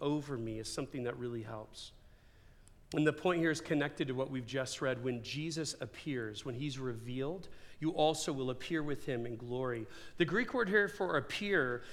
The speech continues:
is the opposite of the word hidden. So really what Paul's doing, he's taking words that w-,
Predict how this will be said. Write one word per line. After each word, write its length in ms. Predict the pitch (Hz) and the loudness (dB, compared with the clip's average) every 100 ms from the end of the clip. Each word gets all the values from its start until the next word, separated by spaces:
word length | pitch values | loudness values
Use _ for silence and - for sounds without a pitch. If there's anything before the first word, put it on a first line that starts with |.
| - | 4
is 120 | 175 | 4
the 140 | 180 | 4
opposite 480 | - 175 208 202 202 | 6 6 6 2 0
of 80 | 156 | 2
the 100 | 151 | 0
word 220 | 135 139 | 0 -2
hidden. 400 | 123 175 156 110 - - - - - - - | -2 2 2 2 -6 -18 -20 -20 -20 -20 -10
So 160 | - 202 | 4 6
really 180 | 226 | 6
what 140 | 214 180 | 6 6
Paul's 320 | 202 196 151 | 8 6 6
doing, 180 | 190 190 | 2 4
he's 160 | 147 | 2
taking 320 | - 190 190 165 | 4 4 6 6
words 220 | 196 175 | 6 4
that 160 | 160 - | 2 2
w-, 240 | 160 147 | 0 0